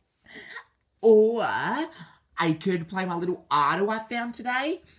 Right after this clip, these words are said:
What? You found it today? No, okay, I was joking. I found it on a little retreat. What? Yeah, it was under the bed. You should have looked. There was two different beds. It's not like we were sleeping together. Yes,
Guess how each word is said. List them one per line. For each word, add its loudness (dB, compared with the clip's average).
What? -4
You -10
found -4
it -18
today? -2
No, 0
okay, -4
I 0
was -4
joking. -8
I -6
found -4
it -2
on -4
a -4
little -6
retreat. -8
What? -4
Yeah, -4
it -4
was -4
under -6
the -8
bed. -4
You -10
should -10
have -12
looked. -8
There -6
was -14
two -6
different -10
beds. -8
It's -20
not -14
like -10
we -10
were -10
sleeping -12
together. -12
Yes, -6